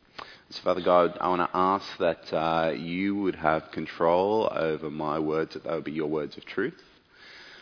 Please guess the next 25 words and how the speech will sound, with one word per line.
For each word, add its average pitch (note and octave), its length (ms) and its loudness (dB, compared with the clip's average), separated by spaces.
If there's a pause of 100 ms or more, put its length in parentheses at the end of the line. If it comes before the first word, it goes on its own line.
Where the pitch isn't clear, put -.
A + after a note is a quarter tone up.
(200)
Pray, F#2+ 280 4
Father, F2 420 4
that E2 260 0
you F2+ 140 -2
would E2 100 -2
be E2 80 0
looking E2+ 300 -2
after E2 340 -2
our D#2+ 80 4
hearts, E2 400 -2
minds, E2+ 920 -4 (280)
and G2 120 -16
conviction E2+ 640 -8
centres, F#2 720 -8 (680)
that D#2+ 160 -2
we F2 100 2
would E2 220 -2
receive E2+ 680 0
your E2+ 500 2
word E2 440 0
with D#2+ 320 -4
glad E2+ 580 2 (160)
and D2 140 -16
willing E2 240 -4
hearts. - 640 -8